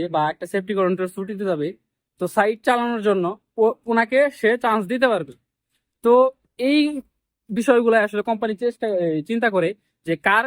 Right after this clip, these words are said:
কত বেশি সার্টিফিকেট আছে, কার কোন সম-, মনে করেন যে আপনার কখন কোন ওয়ার্কার কোন জায়গায় কাজে লাগে,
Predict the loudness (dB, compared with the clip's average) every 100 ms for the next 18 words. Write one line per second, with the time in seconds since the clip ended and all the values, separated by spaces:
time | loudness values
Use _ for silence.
0 | -2 -4 -2 -2 -2 0 0 -2 -2 -4
1 | -4 -4 -6 -8 _ _ 0 0 -2 _
2 | _ _ _ _ 0 0 2 0 0 -2
3 | _ _ _ _ _ _ _ _ _ _
4 | _ _ _ _ _ -20 -6 -2 0 2
5 | 0 -2 -2 -2 -2 _ _ _ 2 2
6 | 0 -2 -2 -4 _ _ 2 4 4 2
7 | 2 -2 0 0 2 2 0 0 0 0
8 | 0 -2 -4